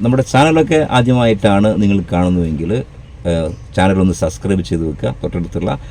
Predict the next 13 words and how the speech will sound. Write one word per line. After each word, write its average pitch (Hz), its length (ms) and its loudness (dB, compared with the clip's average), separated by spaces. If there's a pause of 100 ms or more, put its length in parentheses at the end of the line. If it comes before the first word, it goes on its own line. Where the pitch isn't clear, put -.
(280)
ബെൽ 127 280 4
ബട്ടൺ 160 400 2
എനേബിൾ 120 280 4
ചെയ്ത് 101 280 0
വെച്ചാൽ 98 260 2
നമ്മളിടുന്ന 117 500 2
ഇതുപോലുള്ള 117 480 0
വീഡിയോസുകളൊക്കെ 92 880 0 (180)
നിങ്ങൾക്ക് 90 440 0
നോട്ടിഫിക്കേഷനായി 92 720 -4
ലഭിക്കും. 69 320 -10 (180)
ഭിന്നശേഷിയുള്ളവരുമായി 143 1000 0
ബന്ധപ്പെട്ട, 117 640 -2